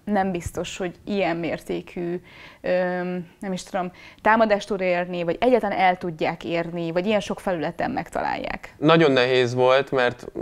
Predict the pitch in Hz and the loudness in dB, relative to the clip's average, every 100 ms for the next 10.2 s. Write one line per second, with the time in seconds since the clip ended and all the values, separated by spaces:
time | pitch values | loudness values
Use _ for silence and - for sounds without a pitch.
0 | 90 123 123 151 131 - 120 117 - 127 | -2 -2 0 2 2 4 4 4 0 0
1 | 120 117 120 117 117 117 123 131 - - | 2 4 2 2 2 4 2 2 -4 -16
2 | - - - - 123 131 127 131 165 151 | -18 -18 -6 0 4 6 6 6 6 6
3 | 131 - 127 120 120 117 117 113 110 120 | 6 4 4 4 4 4 4 2 -4 -10
4 | 135 - - 110 123 123 123 117 117 107 | -8 -4 -2 -2 -4 0 2 4 2 2
5 | - 120 117 123 110 113 120 117 110 - | 2 2 4 2 2 2 2 0 -2 0
6 | 117 117 - - - - - 139 120 127 | 2 0 -8 -20 -20 -20 2 4 4 2
7 | 117 123 113 110 110 113 - - 123 123 | 0 2 2 4 2 0 -2 0 0 0
8 | - 123 117 120 120 117 113 117 - 117 | 2 2 2 2 2 4 4 4 2 2
9 | 131 120 120 117 120 113 123 117 120 117 | 0 0 0 0 0 0 -2 0 0 2
10 | 117 | 0